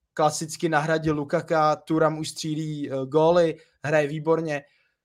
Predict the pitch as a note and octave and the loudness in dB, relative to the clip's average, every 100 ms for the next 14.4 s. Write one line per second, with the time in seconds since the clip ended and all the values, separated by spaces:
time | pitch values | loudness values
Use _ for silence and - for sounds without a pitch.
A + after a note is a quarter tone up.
0 | _ D#3 G3 G#3 F3 D#3+ - E3+ D#3+ E3 | _ -2 0 6 6 4 2 4 6 4
1 | D#3+ E3 E3+ F3+ E3+ D3+ D#3+ D#3+ D3 E3+ | 2 2 0 2 0 0 -2 -2 -2 -4
2 | - E3+ E3 F3 D#3+ D3+ D3+ D#3+ E3 D#3+ | -6 -8 -4 -4 -4 0 0 0 -2 -4
3 | D3 C3+ D3+ D#3 - D#3+ C#3+ D3+ C#3 C#3 | -4 -2 0 -2 -2 -4 -2 -4 -4 -4
4 | B2+ B2+ - _ _ _ - D#3+ F#3 G3 | -4 -6 -18 _ _ _ -4 -2 6 8
5 | F#3 E3+ E3 C#3+ D3 E3 C#3+ - E3+ F3 | 8 6 4 2 2 0 -2 -4 2 6
6 | E3+ E3 D#3 E3+ D#3 D3 C3+ D#3 F3 G3 | 6 4 -2 0 2 2 2 2 4 4
7 | G3 F#3+ F3 D#3+ D#3+ E3+ E3+ F3+ E3 D#3+ | 0 0 2 2 2 -2 0 -2 -4 -4
8 | D#3 C#3 C3+ A2+ - _ _ - D3 D3+ | -2 0 -2 -4 -10 _ _ -8 -4 -2
9 | D#3 E3 E3 D#3+ D#3+ - D#3+ - D#3 D3+ | 0 0 2 2 2 0 -6 -4 -6 -4
10 | D3 C#3+ D3 C3+ E3 E3 E3 C3+ G#2+ - | -4 -4 -4 -6 -6 -6 -6 -6 -12 -12
11 | _ C#3 C#3 B2+ E3 D#3+ D3 C3+ B2+ B2 | _ -8 -8 -6 -6 -6 -6 -6 -6 -6
12 | C#3 - A#2+ G#2+ B2 C#3 B2+ A#2+ G#2 _ | -8 -8 -10 -10 -10 -10 -10 -12 -14 _
13 | _ _ _ - D3 D3+ - F3 E3+ F3 | _ _ _ -10 -8 -6 -2 0 0 -2
14 | F3+ F3 F3+ E3+ | -2 0 0 -2